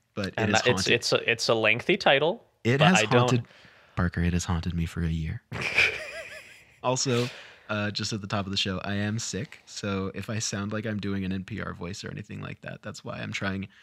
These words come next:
Speaker 1: my best not to get so loud that my throat remembers to cough.
Speaker 2: Also, if you are watching, that is why my co-host is a static P N G.
Speaker 1: I am. A really poorly edited photo of me into,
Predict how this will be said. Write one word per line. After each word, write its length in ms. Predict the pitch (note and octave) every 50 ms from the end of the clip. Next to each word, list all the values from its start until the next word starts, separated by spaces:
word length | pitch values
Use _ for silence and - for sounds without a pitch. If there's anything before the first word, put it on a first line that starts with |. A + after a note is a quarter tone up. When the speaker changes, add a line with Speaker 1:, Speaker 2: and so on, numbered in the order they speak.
| _ _ _ _ -
Speaker 1:
my 80 | F#2
best 320 | F2+ F#2 F#2+ F2+ F2+ - -
not 180 | G#2 F#2 F2+ -
to 240 | - G2 F2+ F2+ - _ _ _ _ -
get 180 | - F#2 -
so 200 | - - G2+ F#2+
loud 320 | F#2+ F#2+ F#2+ F#2 F2+ F2 -
that 100 | - -
my 120 | F#2 F2+
throat 280 | F2+ - - G2+ F#2+ -
remembers 400 | F#2+ F#2 F#2 F2+ E2 F2+ F2+ -
to 80 | - -
cough. 320 | - - - - - - _ _ _ _ _ _ _ _ _ _ _ _ _ - - - - - - - - - _ _ -
Speaker 2:
Also, 400 | - C3 B2+ - - C3+ B2 A#2 A2+
if 260 | G2 B2 A#2 - -
you 180 | B2+ A#2+ A2+ A2+
are 200 | A2 A2 A2 A2
watching, 600 | A2+ B2 B2+ B2 A2+ - - B2+ G2+ G2 G2+ G#2+
that 160 | A2 G#2+ G#2+
is 120 | G#2+ G#2
why 300 | A2+ G#2+ G#2 G2+ G2 F#2+
my 260 | F#2 G2+ G#2 G2+ G2 F#2+
co-host 520 | - - C3 A2+ G#2 A2 G2 G2 - -
is 160 | - G2+ G2+ G2+
a 120 | F#2+ F#2
static 440 | - - - A#2 G2 F#2 F2+ - -
P 160 | - - G2
N 120 | E2 - F#2
G. 280 | G#2+ G2+ D#2+ D#2+ G#2 - _ _ _ _ _ _ _ _ _ _ -
Speaker 1:
I 100 | B2+ B2
am. 520 | A2+ - F2+ A2+ A2 G2+ F#2+ E2+ F#2+ G#2+ - _ -
A 100 | C3+ A#2+
really 340 | A#2 A#2 C3 C3 C3 B2+ B2+
poorly 640 | - - - - - A#2+ A#2+ A#2+ A#2 A#2+ A2+ -
edited 380 | F#2+ G#2+ G2+ G#2 G2 G#2 G2 -
photo 320 | - G#2+ G2+ G2+ G2+ G2
of 120 | F#2+ F#2 F#2
me 300 | G2 G2+ G2+ G2+ G2 -
into, 600 | F#2+ G2 G2+ - - - G2 F#2+ F#2+ F#2+ F#2+ F#2+